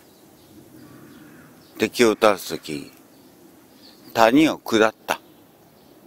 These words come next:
その時、こんな谷を下るのは馬がかわいそうだと言って、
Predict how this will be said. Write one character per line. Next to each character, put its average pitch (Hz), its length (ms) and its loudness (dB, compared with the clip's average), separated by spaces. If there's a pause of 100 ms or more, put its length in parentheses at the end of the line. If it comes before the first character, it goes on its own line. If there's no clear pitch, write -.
(600)
そ 127 260 2
の 139 60 2
時、 87 500 -6 (720)
こ 127 180 0
ん 139 80 2
な 147 220 0 (500)
谷 135 360 2
を - 180 -6 (1200)
下 135 340 2
る 147 140 0
の 90 240 0
は - 140 -20 (680)
馬 127 260 4
が 107 200 -2
か 92 180 -2
わ 123 160 0
い 139 80 -10
そ 156 260 0
う 95 40 0
だ 80 80 -4
と - 100 -16
言 73 120 -6
っ - 40 -12
て、 - 360 -12